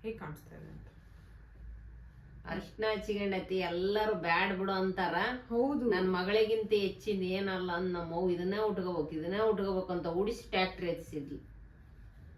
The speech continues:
Speaker 1: ಓ, ಇದನ್ನು ಒಂದ್ ಮೂವತ್ತು, ಏ, ತೊಳ್ದಿಲ್ಲೇನಾ?
Speaker 2: ತೊಳ್ದೆ, ತೊಳೆದ್ರೆ ಇಷ್ಟ್ ಮೆತ್ತಗೈತ್ ನೋಡಿ.
Speaker 1: ಅಲ್ಲ, ಅರಿಶಿನ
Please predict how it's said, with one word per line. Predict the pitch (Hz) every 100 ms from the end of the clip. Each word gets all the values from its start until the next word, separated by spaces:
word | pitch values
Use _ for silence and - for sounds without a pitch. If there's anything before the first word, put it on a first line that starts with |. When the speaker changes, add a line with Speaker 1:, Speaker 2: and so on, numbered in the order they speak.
| - - - - - -
Speaker 1:
ಓ, | 233 220 170 156 - - - -
ಇದನ್ನು | 240 269 277
ಒಂದ್ | 262
ಮೂವತ್ತು, | 254 254 254 -
ಏ, | - 415 381 214 202
ತೊಳ್ದಿಲ್ಲೇನಾ? | - 294 359 508 370 196 247 494 240 - -
Speaker 2:
ತೊಳ್ದೆ, | 175 196 220 233 196
ತೊಳೆದ್ರೆ | 202 202 220 240
ಇಷ್ಟ್ | 254 -
ಮೆತ್ತಗೈತ್ | 214 196 196 175 151 139 156
ನೋಡಿ. | 160 123 - - - - - - - -
Speaker 1:
ಅಲ್ಲ, | 294 311
ಅರಿಶಿನ | 254 - 339 302 -